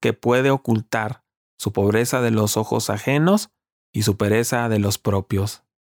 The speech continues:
En el verso diecisiete, la palabra sabroso, literalmente dulce, describe la ilusión del pan de engaño. La palabra engaño muestra la forma de la adquisición utilizando, por ejemplo, el robo o la mentira. Por lo tanto,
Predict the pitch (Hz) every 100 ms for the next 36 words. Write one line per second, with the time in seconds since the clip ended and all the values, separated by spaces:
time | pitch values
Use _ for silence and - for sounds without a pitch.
0 | _ _ _ _ _ 139 160 170 226 269
1 | 233 151 113 120 120 147 131 - 104 107
2 | 117 123 - 95 101 117 - 104 104 104
3 | 104 110 117 113 107 110 123 - 151 185
4 | _ _ _ _ 120 107 104 107 120 107
5 | 104 104 110 117 123 107 - 104 107 107
6 | 101 98 98 98 107 _ _ _ _ -
7 | - 95 98 104 104 110 117 139 180 -
8 | _ _ _ - 104 120 117 - 117 127
9 | 123 110 104 - 107 101 98 117 135 147
10 | 127 104 101 110 123 - 104 - 113 110
11 | 107 104 104 123 143 151 120 107 104 98
12 | 104 101 98 107 - _ _ _ _ 104
13 | 95 92 - 110 131 156 175